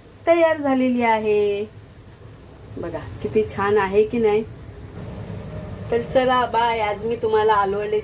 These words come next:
आलूवडीची रेसिपी, एक पानाची रेसिपी दाखवलेली आहे. तर चला बाय. तर हे बघा, आता आपण बेसन घेऊया, याचं आपण सारण तयार करूया. जसं आपण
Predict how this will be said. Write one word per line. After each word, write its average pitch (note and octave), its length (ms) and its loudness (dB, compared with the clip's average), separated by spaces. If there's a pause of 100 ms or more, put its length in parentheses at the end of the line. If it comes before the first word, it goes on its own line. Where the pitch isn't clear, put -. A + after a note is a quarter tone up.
(120)
आलूवडीची G3+ 720 0
रेसिपी, G3+ 520 -4 (400)
एक B3 200 4 (140)
पानाची G3 480 0
रेसिपी G3+ 540 -4
दाखवलेली F#3+ 680 -4 (200)
आहे. G3+ 340 0 (520)
तर G3+ 100 -2
चला F3+ 380 -2 (140)
बाय. G#3+ 560 0 (2000)
तर G3+ 100 4
हे F3+ 140 4
बघा, D3+ 220 -6
आता D#3+ 280 -8
आपण F3 300 -4 (1200)
बेसन F3+ 460 0
घेऊया, D#3 220 0
याचं G3+ 200 -4
आपण A3 220 -2
सारण F#3 520 -2
तयार D#3+ 220 0 (140)
करूया. C#3 480 -8 (2250)
जसं G3+ 240 -2
आपण A3 240 -2